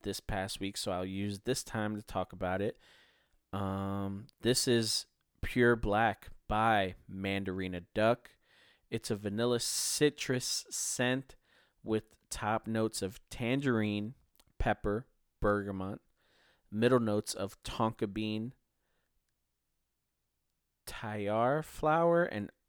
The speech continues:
African orange flower, and base notes of vanilla, sandalwood, and cedar. What you get from this is a heavy citrus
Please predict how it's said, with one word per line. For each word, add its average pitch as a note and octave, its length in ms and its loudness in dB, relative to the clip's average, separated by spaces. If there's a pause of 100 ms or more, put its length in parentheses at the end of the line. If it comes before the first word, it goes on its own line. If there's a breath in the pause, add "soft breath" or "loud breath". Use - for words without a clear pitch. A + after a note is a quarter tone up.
African G#2 580 -2
orange G#2 340 -2
flower, G#2 600 0 (420 soft breath)
and G2+ 240 -6
base A2+ 300 0
notes G2+ 320 -6
of F#2+ 220 -8 (200)
vanilla, C3 480 0 (100)
sandalwood, A2 800 0 (100)
and G#2 380 -6
cedar. G2 800 -4 (520 soft breath)
What C3+ 240 2
you F3+ 120 -4
get D3+ 240 -2
from B2 220 -4
this B2 220 -2
is A2 200 -8
a F2+ 60 -4
heavy A#2+ 460 0
citrus - 840 -2